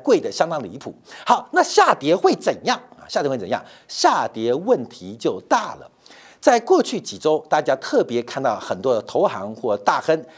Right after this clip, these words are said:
提到了美国商业地产的问题。其实不是美国商业地产了，大陆的商业地产、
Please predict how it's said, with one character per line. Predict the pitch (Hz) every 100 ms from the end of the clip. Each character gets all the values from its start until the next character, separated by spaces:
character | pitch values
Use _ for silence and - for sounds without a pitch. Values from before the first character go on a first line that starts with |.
| _
提 | -
到 | 143 147
了 | 113
美 | 123 123 104
国 | - 127
商 | 147 214 226
业 | 202
地 | 135 226
产 | - 71
的 |
问 | 98 -
题。 | - - - -
其 | -
实 | 254
不 | 247
是 | 220 339
美 | 208 104
国 | 107
商 | 120 170
业 | 170
地 | 165
产 | - -
了， | - _ _ _
大 | - 240
陆 | 214
的 | 165
商 | 190
业 | 175
地 | 160
产、 | 151 113